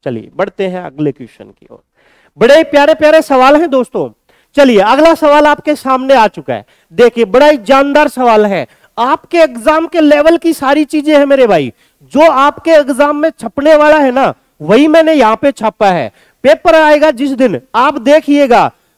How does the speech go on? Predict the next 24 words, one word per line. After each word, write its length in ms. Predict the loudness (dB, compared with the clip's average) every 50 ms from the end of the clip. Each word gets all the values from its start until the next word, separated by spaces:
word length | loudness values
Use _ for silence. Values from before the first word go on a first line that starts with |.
| _ _ -2
तीसरी 360 | -2 0 0 0 0 0 0
marathon 440 | 2 2 0 0 -2 -2 -4 -6 -4
class 380 | -2 0 0 2 0 0 -2 -2
है, 220 | -2 -2 -2 -4 -8 _ _ _ -4
अगर 240 | -2 2 2 2 0
paper 400 | 0 0 -2 -2 -2 -2 -6 -4
में 300 | 0 2 2 2 0 -4 -10 -14
यहां 440 | -14 -12 -6 -2 0 0 0 0 -2
से 160 | -2 -4 -6
सवाल 380 | -4 -2 -2 0 2 2 2 0
नहीं 120 | 2 2
आए 160 | 2 2 0
जो 200 | 0 0 0 0
भी 140 | 0 0 -2
मैंने 200 | -2 0 0 -2
पढ़ाया 440 | -2 -4 -4 -2 0 0 0 0 0
है 180 | 0 -2 -6 -8 _ _ _ _ -2
तो 60 | 0
आप 220 | 0 0 0 0
मेरे 160 | 0 0 0 0
को 100 | 0 0
आते 300 | 0 -2 -2 -4 -6 -4
ही 80 | -2
बोलिएगा, 580 | 2 2 2 2 2 2 2 2 2 2 0